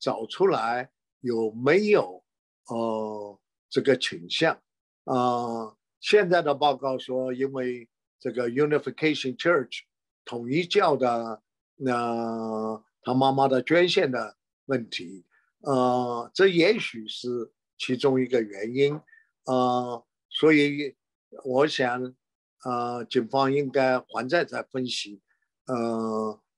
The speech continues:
能够找出一些，呃，其他的线索。呃，当然，很多的时候，这个官方的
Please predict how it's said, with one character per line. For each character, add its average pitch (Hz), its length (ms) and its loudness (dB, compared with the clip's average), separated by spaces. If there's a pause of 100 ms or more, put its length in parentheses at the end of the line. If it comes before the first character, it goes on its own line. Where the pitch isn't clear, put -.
(120)
能 120 320 2
够 120 520 4 (360)
找 107 220 0
出 123 220 2
一 127 120 4
些， 104 460 -2 (640)
呃， 110 640 -4
其 127 240 4
他 151 140 4
的 139 120 4
线 113 300 0
索。 - 320 -10 (560)
呃， 113 640 -2 (300)
当 180 180 4
然， 131 340 2 (380)
很 113 300 -6
多 165 180 2
的 165 100 0
时 135 160 -2
候， 120 440 -6 (240)
这 127 100 -6
个 127 140 0
官 156 340 -2
方 147 260 -4
的 123 340 -2